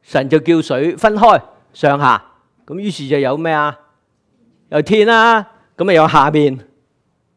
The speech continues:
誒，一片汪洋，係咪？咁然之後呢，又再叫下面嘅水分開，於是我哋就有陸地啦。Right？啊，係咁樣嚟㗎嘛。咁啊，呢個世界有冇改變過呢？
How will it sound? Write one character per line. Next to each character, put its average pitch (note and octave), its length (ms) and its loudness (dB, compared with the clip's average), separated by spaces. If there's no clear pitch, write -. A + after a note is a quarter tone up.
誒， D3 80 -10
一 - 20 -16
片 E3 180 -2
汪 F#3+ 200 0
洋， C3+ 240 -6
係 C3+ 80 -10
咪？ D3+ 140 -6
咁 A3+ 260 -2
然 D3 100 -6
之 A3+ 100 2
後 B3 80 4
呢， B3+ 140 4
又 F3 140 2
再 F3 140 0
叫 E3+ 640 0
下 E3+ 240 2
面 E3+ 200 -2
嘅 F3 120 2
水 E3 500 -2
分 G#3+ 200 0
開， F#3+ 320 2
於 A3 100 -8
是 F#3 180 -2
我 C#3+ 120 0
哋 D3 100 -2
就 C3 120 -2
有 C#3 80 0
陸 D3 180 -6
地 A2 120 -8
啦。 G#2 180 -14
Right？ F3 280 0
啊， A3 320 -2
係 D#3 160 -2
咁 D3+ 120 -6
樣 G#3+ 140 -6
嚟 A#2 140 -4
㗎 E3 100 -6
嘛。 C#3+ 140 -10
咁 D#4 220 -2
啊， C4 400 2
呢 C4+ 120 -4
個 A#3+ 100 4
世 A#3 160 0
界 A3+ 140 4
有 G#3 80 2
冇 G#3 120 -4
改 F#3 220 0
變 G3 180 -4
過 G3 220 0
呢？ A3 160 -2